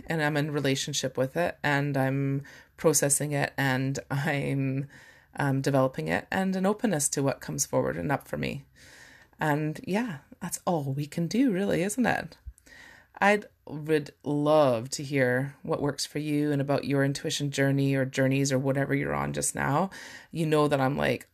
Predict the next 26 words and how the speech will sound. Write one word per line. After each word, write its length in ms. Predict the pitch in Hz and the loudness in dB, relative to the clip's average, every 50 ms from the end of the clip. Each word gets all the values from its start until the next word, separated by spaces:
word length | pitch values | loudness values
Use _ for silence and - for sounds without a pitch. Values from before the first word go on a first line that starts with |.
| _ | _
all 240 | 220 214 214 214 208 | 6 6 8 8 6
the 80 | 180 156 | 6 4
way 180 | 143 139 135 | 4 2 2
here 200 | 135 139 131 127 | 0 0 0 0
for 160 | 127 - 135 131 | -2 -2 -4 -4
that, 320 | 120 110 120 127 - - | -2 -2 -2 -2 -4 -6
because 340 | 143 139 - - 131 127 - | -10 -8 -4 -4 -4 -2 -2
I'm 300 | - 131 131 127 127 - - | -4 -6 -6 -6 -8 -10 -8
so, 440 | - - - - 170 165 - - - _ _ _ _ _ _ _ _ _ _ - | -6 -4 -2 0 0 0 -2 -6 -12 _ _ _ _ _ _ _ _ _ _ -4
so 400 | - - - 214 220 233 214 208 | -2 0 2 4 4 4 4 4
super 340 | - - - 139 - 151 | 2 0 0 -2 -2 -4
<laughs> 0 | |
curious 600 | 143 - 175 180 - - 170 165 147 - - - | -4 -4 -6 -6 -6 -6 -6 -6 -2 0 0 0
about 220 | 165 160 - 165 - | 0 0 0 0 0
other 200 | 143 143 165 - | 0 0 -2 -2
people's 540 | - - 175 - - - 151 147 170 - - - - - - - - - | -2 -6 -8 -4 0 0 0 2 0 -2 -4 -6 -10 -12 -12 -14 -14 2
journeys 380 | - 170 165 156 156 151 147 156 | 4 6 6 6 4 2 0 0
in 120 | 151 156 | 0 0
their 200 | 156 151 156 151 | 0 0 0 0
lives. 560 | 151 - - - - - 160 170 175 - - - - - - - - - - - - - | 2 2 2 2 2 0 0 2 2 2 2 0 -6 -20 -18 -18 -20 -20 -20 -10 -2 0
Um, 640 | 170 165 160 156 156 151 147 147 147 147 - - - - _ _ _ _ - - _ _ _ _ _ _ _ _ _ _ _ _ _ _ _ _ _ _ | 2 2 2 2 0 -2 -2 -4 -4 -6 -8 -10 -14 -18 _ _ _ _ -20 -20 _ _ _ _ _ _ _ _ _ _ _ _ _ _ _ _ _ _
I, 440 | 170 165 160 156 156 156 151 151 143 - | 4 6 6 6 6 6 4 2 0 -2
if 180 | 151 143 - | -6 -4 -4
you're 100 | 151 147 | -4 -4
curious 440 | 147 - - 170 160 156 156 151 - | -4 -2 0 2 2 4 4 2 0
about 580 | 151 143 - 147 147 147 147 - - - - | 0 2 4 6 6 6 4 2 -2 -8 -12